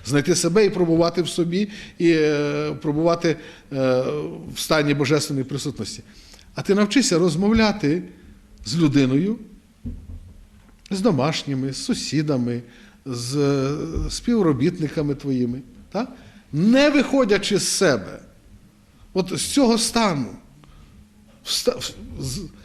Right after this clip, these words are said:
з стану істинного "я". Ти розмовляй. Не твій розум хай розмовляє там, не твої емоції, не твоя душа, а ти. От сам ти. В стані усвідомленості.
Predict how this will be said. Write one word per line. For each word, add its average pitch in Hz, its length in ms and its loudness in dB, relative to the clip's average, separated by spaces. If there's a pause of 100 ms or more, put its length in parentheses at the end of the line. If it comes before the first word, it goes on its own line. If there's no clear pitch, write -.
(220)
з 180 400 0
стану 262 640 2 (180)
істинного 220 640 4
"я". 185 400 0 (560)
Ти 165 440 4
розмовляй. 139 640 0 (200)
Не 175 140 4
твій 269 280 4
розум 180 300 4
хай 160 140 -2
розмовляє 127 460 -2
там, 117 180 -6
не 139 120 0
твої 240 360 2 (260)
емоції, 135 640 2 (600)
не 156 80 2
твоя 240 320 4
душа, 180 460 0 (380)
а 123 80 -12
ти. 123 260 -6 (960)
От 107 120 -14
сам 208 400 -2
ти. 110 120 -10 (1080)
В - 80 -12
стані 240 440 2 (260)
усвідомленості. 120 920 -2